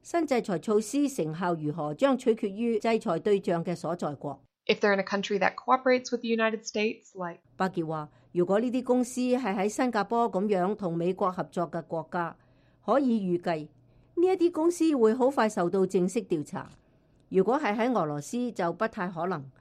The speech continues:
Speaker 1: 同樣，美國財政部今日針對嘅中國公司，如果用美元進行部分貿易，或者係有美國客戶，佢哋亦都有可能受到呢一個制裁措施嘅影響。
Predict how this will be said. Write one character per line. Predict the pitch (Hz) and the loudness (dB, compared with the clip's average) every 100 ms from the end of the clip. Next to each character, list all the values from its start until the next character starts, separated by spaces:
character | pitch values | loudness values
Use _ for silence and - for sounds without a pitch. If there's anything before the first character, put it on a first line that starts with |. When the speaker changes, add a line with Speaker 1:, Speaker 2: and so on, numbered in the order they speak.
| _ _ - | _ _ -6
Speaker 1:
同 | 170 165 | -2 0
樣， | 170 226 _ _ | -2 -4 _ _
美 | - 226 | 0 2
國 | 262 262 262 | 4 2 2
財 | - 175 | -2 0
政 | 220 208 | 0 2
部 | 190 185 185 | 0 0 0
今 | 254 | 0
日 | 233 | 2
針 | 185 254 247 | 0 0 0
對 | 226 190 | 0 0
嘅 | 190 185 | 0 0
中 | 262 247 | 0 2
國 | 208 | 0
公 | 180 220 | 0 0
司， | 208 - 208 196 _ _ - | -2 -4 -6 -8 _ _ 0
如 | 202 | 2
果 | 208 262 | 4 4
用 | 302 220 | 4 4
美 | 202 220 | 4 4
元 | 208 170 | 4 0
進 | 170 214 226 | 2 0 0
行 | 160 | -4
部 | 147 180 | -2 -2
分 | 175 170 | -2 -2
貿 | 165 160 | -2 -2
易， | 160 160 | -2 -4
或 | 196 214 | -2 -2
者 | 285 | 0
係 | - | 0
有 | 202 185 | 2 2
美 | 190 180 | 2 0
國 | 180 170 | 0 -4
客 | 165 | -4
戶， | 156 147 147 143 _ _ _ - | -8 -8 -10 -12 _ _ _ -2
佢 | 247 | 2
哋 | 240 | 4
亦 | 220 | 4
都 | 214 285 | 2 2
有 | 226 | 2
可 | 214 226 | 4 2
能 | 226 151 | 2 -2
受 | 185 175 | -2 -2
到 | 185 196 | -2 -2
呢 | |
一 | 294 285 | -2 -2
個 | 220 | -2
制 | 185 175 175 | -2 -2 -4
裁 | 165 | -6
措 | 143 180 180 | -6 -4 -6
施 | 180 | -6
嘅 | 226 170 | -6 -6
影 | 147 151 | -6 -10
響。 | - 123 | -12 -14